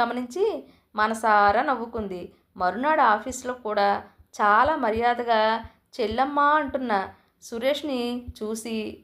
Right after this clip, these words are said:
కావేరి, "ఏం చేసావే తల్లి, ఏమిటింత మార్పు?" అంది ఆశ్చర్యంగా. జరిగిన విషయం అంతా రాధ చెప్పగా విన్న కావేరి బాగా నవ్వింది. "మంచి గుణపాఠం చెప్పావే, మంచి పనైంది గురుడికి,"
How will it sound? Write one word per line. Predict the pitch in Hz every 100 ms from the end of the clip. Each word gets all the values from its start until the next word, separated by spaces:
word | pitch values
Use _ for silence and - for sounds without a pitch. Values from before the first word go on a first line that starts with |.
| -
కావేరి, | 185 208 240 196 175 - _ _
"ఏం | 180 180 202 247
చేసావే | 247 254 269
తల్లి, | 277 233 240 240 185 - - -
ఏమిటింత | 196 185 202 226 226 220
మార్పు?" | 233 233 - 269 381 285 190 - _ -
అంది | - 196 175 175 -
ఆశ్చర్యంగా. | - 180 180 208 196 196 185 185 185 202 _ _ -
జరిగిన | 180 190 202 294
విషయం | 311 262 269
అంతా | 262 220 208 220 214 214 - _ _
రాధ | - 175 - 277 254
చెప్పగా | 233 220 214 208 208 208 -
విన్న | 214 220
కావేరి | 208 185 190 262 254 208 202 214 - _ _
బాగా | 196 180 185 214 240
నవ్వింది. | 285 226 214 196 175 175 _ _ 185
"మంచి | 180 202 196
గుణపాఠం | 320 262 233 226 254
చెప్పావే, | 240 196 - 208 180 175 175 - -
మంచి | 180 220 226
పనైంది | 349 311 269 208 165
గురుడికి," | 170 202 226 - 160 160